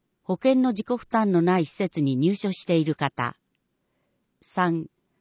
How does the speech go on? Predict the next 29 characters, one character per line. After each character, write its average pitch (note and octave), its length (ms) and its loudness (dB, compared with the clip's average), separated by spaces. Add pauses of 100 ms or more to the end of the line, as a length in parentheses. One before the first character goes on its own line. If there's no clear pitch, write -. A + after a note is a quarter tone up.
(240)
江 C4 240 0
東 C4+ 180 0
区 - 140 -20
子 F3+ 160 -2
ど A#3 100 4
も B3 160 2
医 B3 60 2
療 F#3 240 2
受 B2 240 -4
給 A3+ 200 -2
者 A3+ 160 -4
証 G3 380 0
を F3+ 60 -2
受 D3+ 260 -4
給 A3 240 0
し - 140 -4
て F#3 120 2
い E3+ 80 4
る D#3 120 -2
方。 B2+ 420 -4 (920)
四、 F#3+ 340 0 (640)
重 B3 280 0
度 C4+ 140 2
障 B3+ 240 2
害 B3+ 180 2
者 G#3 140 0
に F3+ 140 2
な F3+ 100 2
っ G3 40 -2